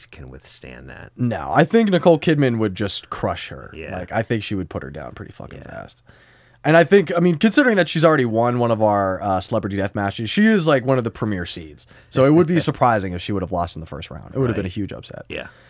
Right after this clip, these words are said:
Speaker 2: So Selena Gomez, in my opinion, is, is gonzo. She's, she's probably dying under the boot of Nicole. <laughs> Uh, next one up is seven and ten. We have Jennifer Aniston, who has a monkey brain and frozen powers,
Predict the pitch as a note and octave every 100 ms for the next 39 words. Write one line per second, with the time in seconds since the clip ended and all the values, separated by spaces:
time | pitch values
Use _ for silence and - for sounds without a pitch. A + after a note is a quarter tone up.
0 | _ _ - C#3+ G#3+ B3+ F3+ D#3+ C3+ A2+
1 | F#2+ - A#2 A2+ G2 G#2+ F#2 E2 - -
2 | G2 - C#2+ - - - G#2 F2+ - -
3 | D3 F3 C3+ A#2+ G#2+ G2+ F#2+ F#2 E2 F2
4 | D#2+ - - E2 E2 D#2+ - - _ _
5 | _ C#3 - A#2+ - - _ _ _ _
6 | - G#2 G#2 G2+ G2+ C#3 F3 G#3+ G3+ E3
7 | - A#2 A2 - - G3+ A3 A#3 D3 -
8 | G3 G3+ G3+ E3 C3+ C3+ B2+ A2 G#2 -
9 | A#2+ D3 G3+ - A3 D3+ D#3+ F#3 - F#2+
10 | - _ _ _ C#3 C3+ C3 A2+ A#2 F3+
11 | F#3 G3+ G3+ G#3 G#3+ G#3+ - B2+ A#2 -
12 | B3 D4 B3 D3 B2+ A#2 G#2+ G2+